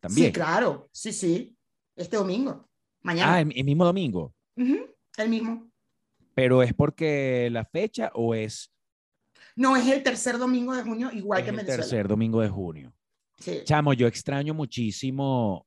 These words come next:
Speaker 1: la celebración del Día del Padre con mi papá, porque era obviamente como cualquier evento familiar, ¿no? Pero bueno, era un eve-, era una vaina para reunirse, para darle regalos, para, sí, para vernos, para echar vaina todo el día.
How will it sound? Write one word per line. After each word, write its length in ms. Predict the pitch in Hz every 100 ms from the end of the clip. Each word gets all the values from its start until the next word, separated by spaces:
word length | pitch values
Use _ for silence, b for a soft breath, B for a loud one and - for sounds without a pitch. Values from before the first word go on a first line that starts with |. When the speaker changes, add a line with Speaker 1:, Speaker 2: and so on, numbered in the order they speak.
| _
Speaker 1:
la 160 | 107 113
celebración 500 | 117 107 101 104 98
del 120 | 101
Día 120 | 117 117
del 120 | 117
Padre 260 | 113 117
con 100 | 113
mi 100 | 120 -
papá, 400 | 85 - 65 _ _ _ _ _ _ _
porque 460 | - 110 110 113 107
era 320 | 101 113 135
obviamente 400 | 135 120 120 117
como 200 | 127 135
cualquier 320 | 110 101 95 101
evento 240 | 120 139
familiar, 420 | 165 131 120 147
¿no? 200 | 147 233
Pero 220 | 143 113 92
bueno, 220 | 110 120
era 120 | 92
un 80 | 101
eve-, 240 | 110 117
era 180 | 95 92
una 180 | 95 104
vaina 260 | 117 123 135
para 160 | 143
reunirse, 680 | 123 104 113 143 156 147 151
para 180 | 113 107
darle 240 | 95 92 110
regalos, 1160 | 113 95 120 143 147 143 139 131 131 117 - _ _ _ _ _ _ _
para, 1160 | 104 101 98 98 95 92 92 90 90 87 85 90
sí, 280 | - 120 143
para 200 | 131 110
vernos, 300 | 107 135 147
para 100 | 110
echar 200 | 104 104
vaina 260 | 107 117 127
todo 140 | 127
el 120 | 123
día. 340 | 123 127 139